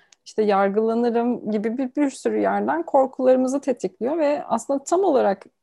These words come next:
neye ihtiyacımız olduğunu söyleyemiyoruz ve bu da sonrasında aslında çok büyük çatışmalara da sebep oluyor. Yani belki bu kadar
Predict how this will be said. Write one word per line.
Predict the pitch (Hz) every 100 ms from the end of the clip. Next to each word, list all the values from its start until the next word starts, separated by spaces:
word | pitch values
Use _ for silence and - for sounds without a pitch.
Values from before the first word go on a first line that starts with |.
| _ _ _ _ _ -
neye | 214 240 381
ihtiyacımız | 339 - 240 214 214 214 214
olduğunu | 214 208 233 339
söyleyemiyoruz | 330 262 233 240 330 311 220 269 254
ve | 240
bu | 247
da | 302
sonrasında | 294 320 320 339 320 302 285
aslında | 285 302
çok | 294 - 294
büyük | 285
çatışmalara | - 254 - 285 285 320 294
da |
sebep | 247 190 190 208 -
oluyor. | 170 175 165 180
Yani | 190 190 180 185 190 190
belki | 214 196 202 233
bu | 240
kadar | 247 240 240